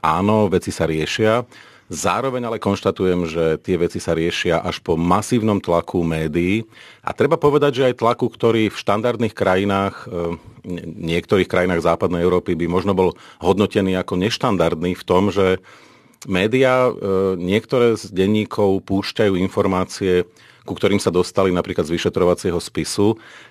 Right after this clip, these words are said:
Nie je to úplne šťastné, ale je treba povedať, že bez toho by sa zrejme veľa neudialo. Takže, e, a, a, a toto je vlastne aj kritika mnohých, e, napríklad na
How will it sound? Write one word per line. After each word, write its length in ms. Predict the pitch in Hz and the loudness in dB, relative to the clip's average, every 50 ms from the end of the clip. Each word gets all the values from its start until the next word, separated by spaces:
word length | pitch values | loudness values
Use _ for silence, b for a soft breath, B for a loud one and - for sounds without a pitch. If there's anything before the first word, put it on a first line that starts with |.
| B B | B B
Nie 320 | 104 107 113 120 139 156 165 | 0 2 4 4 4 4 2
je 160 | 156 - 127 | 2 2 0
to 80 | 117 | 0
úplne 480 | 104 117 117 - 131 120 113 113 107 104 | 2 0 -2 -2 -2 -2 -2 -2 -2 -4
šťastné, 640 | 101 - - - 82 80 - - - 107 113 131 - | -4 -6 -4 -2 -2 -2 -2 -4 -2 0 0 0 0
ale 160 | 87 85 85 | 0 0 0
je 160 | 87 104 113 | 2 2 2
treba 240 | - 135 131 127 120 | 2 2 0 2 2
povedať, 480 | - 113 110 113 - 107 90 - 101 82 | 2 4 4 4 4 2 2 2 0 0
že 0 | |
bez 320 | 78 78 104 123 - - | 0 0 0 0 0 0
toho 240 | - 147 123 104 113 95 | 0 0 2 2 2 0
by 80 | 101 101 | 0 0
sa 320 | - - - 98 92 87 85 87 - - | -2 0 2 2 2 2 0 -2 -6 -12
zrejme 560 | 113 85 82 92 90 92 101 107 104 98 87 | -6 -2 0 2 2 4 4 4 4 4 4
veľa 240 | 80 92 98 101 98 | 4 4 2 2 2
neudialo. 800 | 92 92 87 92 87 80 80 76 76 76 76 80 92 120 131 - B B B B B B B B B B | 2 2 2 0 0 -2 -2 -2 0 0 2 2 2 0 0 -4 B B B B B B B B B B
Takže, 560 | - 113 110 113 110 113 123 123 123 120 95 - - | -2 0 0 -2 -2 2 4 4 4 4 2 -2 -6
e, 400 | 107 104 104 104 104 101 98 95 98 101 - | -4 -2 0 2 2 2 0 -2 -4 -6 -2
a, 80 | - 113 | 0 0
a, 180 | - - 120 110 | 0 0 -2 -4
a 160 | - - - 113 | -2 -2 -2 0
toto 240 | - 147 151 - | 2 0 0 0
je 80 | 170 156 | 0 -2
vlastne 240 | 135 135 - - 143 | -2 -2 0 0 0
aj 80 | 123 | 0
kritika 480 | - - 110 120 - 135 117 - 127 110 | 2 2 2 2 2 0 0 0 0 2
mnohých, 640 | 101 95 98 104 110 107 110 110 107 104 - - - | 2 4 4 4 4 2 2 0 0 -2 -4 -6 -8
e, 320 | - 101 95 92 90 87 - - | -6 -4 -2 -2 -4 -6 -8 -6
napríklad 640 | 98 92 98 104 - 123 107 95 - 101 92 87 85 | -2 0 0 0 2 2 0 0 2 0 0 0 0
na 320 | 90 87 85 87 85 - | -2 -2 -2 -2 -4 -6